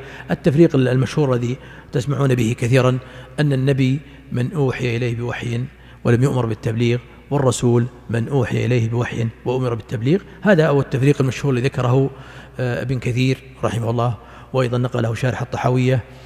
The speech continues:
لكن البعض يعني يتعقب ذلك من جهة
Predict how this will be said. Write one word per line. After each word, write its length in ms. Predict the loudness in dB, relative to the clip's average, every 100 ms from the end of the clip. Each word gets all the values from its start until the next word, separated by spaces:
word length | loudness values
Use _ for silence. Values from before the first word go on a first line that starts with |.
| -20 2
لكن 360 | 4 6 6 4 2
البعض 380 | 2 4 4 2
يعني 400 | 2 0 0 0
يتعقب 460 | 0 0 0 2
ذلك 400 | 4 4 2 -2 -18 -20 -20 -20 -4
من 120 | -2
جهة 520 | 2 2 4 2 0